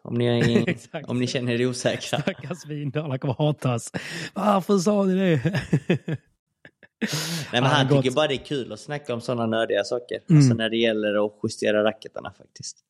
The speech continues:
Speaker 2: Ja, men vi får, det är också dags att bjuda in en liten gäst till podden snart här. Och, eh, många vill ju ha tillbaka Pablo. Eh,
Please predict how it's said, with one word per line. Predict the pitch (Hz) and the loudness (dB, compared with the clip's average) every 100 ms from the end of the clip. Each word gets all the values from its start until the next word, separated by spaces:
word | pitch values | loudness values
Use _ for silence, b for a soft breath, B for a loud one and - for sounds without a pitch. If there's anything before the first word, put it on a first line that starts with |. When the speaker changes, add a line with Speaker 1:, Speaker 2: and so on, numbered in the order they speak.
| _ B B B B B B B B B B - | _ B B B B B B B B B B -2
Speaker 2:
Ja, | 135 | 2
men | 147 | 4
vi | 160 | 4
får, | 180 170 175 | 6 4 4
det | 175 | 2
är | 180 | -2
också | 196 - 185 | -2 -2 0
dags | 180 - | 0 0
att | 165 | 0
bjuda | 175 180 | 2 2
in | 165 | 0
en | 156 | 0
liten | 151 156 | 0 2
gäst | 170 - - | 2 0 -4
till | 160 | -4
podden | 139 160 147 143 | 0 -2 0 0
snart | 165 135 - | 0 0 2
här. | 135 123 | 2 4
Och, | 127 123 127 127 | 2 2 2 2
eh, | 127 127 | 2 2
många | 143 151 143 | 2 2 4
vill | 143 | 4
ju | 147 143 143 | 6 6 4
ha | 131 147 | 2 0
tillbaka | - 151 139 143 | 0 0 2 0
Pablo. | - 151 143 135 139 | 2 4 4 4 2
Eh, | 147 | 2